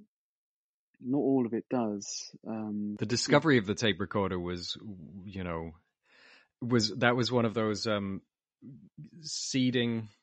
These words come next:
Speaker 2: seeding something that, that, that paid off in a more traditional sense of, you know, y-, he's sitting in his, in his office, he's watching Querelle obsessively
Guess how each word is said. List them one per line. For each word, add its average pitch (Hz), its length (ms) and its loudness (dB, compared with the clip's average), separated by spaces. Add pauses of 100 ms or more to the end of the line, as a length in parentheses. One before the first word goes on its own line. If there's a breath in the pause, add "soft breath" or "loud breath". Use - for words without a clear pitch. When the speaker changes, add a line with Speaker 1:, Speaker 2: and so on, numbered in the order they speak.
(640)
Speaker 2:
seeding 160 460 2
something 127 340 0
that, 117 120 -2 (160)
that, - 260 -2
that 107 220 -4
paid 110 220 0
off 101 200 2
in 104 60 0
a 101 60 0
more 104 200 0
traditional 95 480 -6
sense 87 340 -6
of, 85 140 -14
you 90 80 -10
know, 85 100 -8
y-, 82 460 -12
he's 87 400 -10
sitting 113 480 -2
in 90 140 -8
his, 85 200 -10
in 90 140 -10
his 90 140 -8
office, 120 460 -6
he's 95 220 -16
watching 87 380 -10
Querelle 90 420 -6
obsessively 92 880 -8